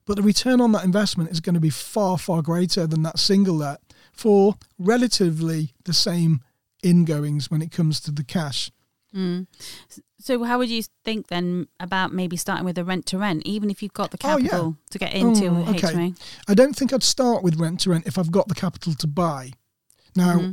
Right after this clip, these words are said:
Speaker 1: we're gonna talk about re-, I think rent, is it rent to rent next week?
Speaker 2: Um, it
Speaker 1: Or the
Speaker 2: might
Speaker 1: week
Speaker 2: be the
Speaker 1: after?
Speaker 2: week after, yeah.
Speaker 1: I think it's on the schedule. Now, I, I'm a big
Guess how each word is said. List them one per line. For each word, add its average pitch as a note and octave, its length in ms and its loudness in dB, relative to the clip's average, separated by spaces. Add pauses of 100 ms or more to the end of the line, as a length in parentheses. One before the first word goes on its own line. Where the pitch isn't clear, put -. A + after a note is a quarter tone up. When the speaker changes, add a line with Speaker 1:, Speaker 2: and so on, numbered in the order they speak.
(160)
Speaker 1:
we're F#3+ 100 0
gonna C4 200 6
talk - 280 2
about A#3+ 240 4
re-, G3+ 140 4
I F3+ 60 -2
think B3+ 260 2
rent, A#3+ 240 0
is G3 100 -2
it A3+ 60 -2
rent A#3+ 220 0
to - 80 0
rent B3 180 0
next A#3 240 -4
week? B3 360 -6 (300)
Speaker 2:
Um, F3+ 460 -6
it F3+ 180 -10
Speaker 1:
Or - 40 -10
the F#3+ 60 -2
Speaker 2:
might F#3+ 180 4
Speaker 1:
week F#3+ 140 8
Speaker 2:
be - 20 -2
the G3+ 80 6
Speaker 1:
after? G3+ 240 4
Speaker 2:
week F3+ 180 2
after, F3 260 -8
yeah. D#3 140 -4
Speaker 1:
I - 20 -2
think A#3+ 140 4
it's G3+ 80 2
on G#3+ 140 6
the G3 80 4
schedule. D3+ 560 -2 (560)
Now, G3 260 4 (160)
I, G#3+ 400 4 (100)
I'm A3+ 300 4
a G#3+ 60 8
big G3+ 420 4